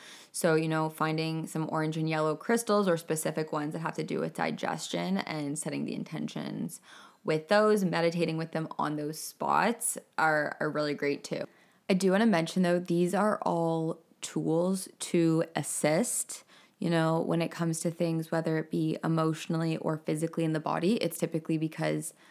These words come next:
we're holding something within the body that needs to heal. And it typically roots from trauma, generational trauma, past life trauma, inner child trauma, so many things that we go through. And when I say trauma,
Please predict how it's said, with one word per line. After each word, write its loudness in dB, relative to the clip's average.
we're 2
holding 2
something 0
within 0
the 0
body 0
that -2
needs -2
to -4
heal. -2
And -2
it -4
typically 2
roots 2
from -2
trauma, 0
generational 2
trauma, -2
past -2
life 0
trauma, -2
inner 4
child 2
trauma, 0
so 2
many 4
things 2
that 0
we 0
go 2
through. 0
And 0
when 0
I 2
say 0
trauma, 0